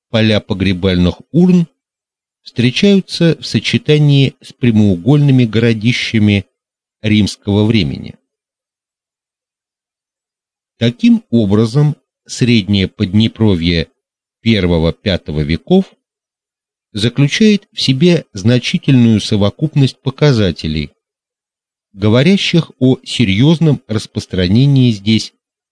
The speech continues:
римских вещей и о воздействии римских производственных навыков на местное ремесло.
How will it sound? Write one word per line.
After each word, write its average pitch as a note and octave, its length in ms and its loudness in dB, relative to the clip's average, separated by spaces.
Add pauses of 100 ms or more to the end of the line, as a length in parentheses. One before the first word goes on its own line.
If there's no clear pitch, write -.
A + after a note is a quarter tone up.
римских G#2+ 600 -2
вещей G#2 600 -2 (1200)
и A#2+ 240 0 (160)
о A2+ 140 0
воздействии A#2 1000 0 (220)
римских C#3 640 0 (140)
производственных G#2 1000 0
навыков F#2+ 640 -2 (720)
на A2 220 0
местное G2+ 520 0
ремесло. G2+ 640 -2